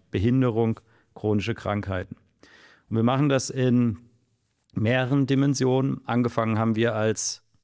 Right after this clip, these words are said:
man muss sagen, im zweitausendvier gab es keine Informationen, da gab es keine großen Informationsportale. Da haben wir angefangen als Informationsportal. Also wir haben geschaut, was für Wissen müssen wir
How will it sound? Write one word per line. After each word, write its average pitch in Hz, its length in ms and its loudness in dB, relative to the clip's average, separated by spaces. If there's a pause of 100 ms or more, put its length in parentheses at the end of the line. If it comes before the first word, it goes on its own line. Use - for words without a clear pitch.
man 95 140 -4
muss 98 200 -6
sagen, 98 460 -4
im 104 160 -8
zweitausendvier 104 760 -4
gab 95 320 -4
es - 280 -10
keine 117 340 -2
Informationen, 117 1000 -2
da 101 80 -2
gab 101 200 -6
es - 80 -8
keine 107 300 -6
großen 107 380 -8
Informationsportale. 117 1160 -2 (340)
Da 113 80 -2
haben 107 100 2
wir 110 80 0
angefangen 117 460 0
als 101 160 -6
Informationsportal. 113 1700 -2
Also - 200 -8
wir 95 100 -4
haben 95 180 -6 (100)
geschaut, 104 420 -2 (360)
was 131 260 -2
für 135 460 4 (400)
Wissen 120 640 0 (220)
müssen 120 400 0
wir 113 340 2